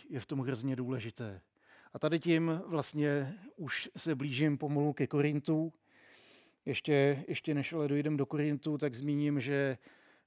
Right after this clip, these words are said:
a, jako biblický předobraz Večeře Páně může sloužit šest textů, který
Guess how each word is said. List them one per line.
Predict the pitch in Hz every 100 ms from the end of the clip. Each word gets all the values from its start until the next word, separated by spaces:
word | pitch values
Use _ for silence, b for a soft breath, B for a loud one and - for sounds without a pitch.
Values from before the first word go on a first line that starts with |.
| -
a, | 143 135 139 -
jako | 147 - 147 160
biblický | 151 143 139 143 - 160
předobraz | - 151 135 156 156 131
Večeře | 143 160 143
Páně | 139 143 139 143
může | 135 143
sloužit | 160 147 139 147
šest | - - 143 -
textů, | - 151 - - 147 143
který | - 143 143 147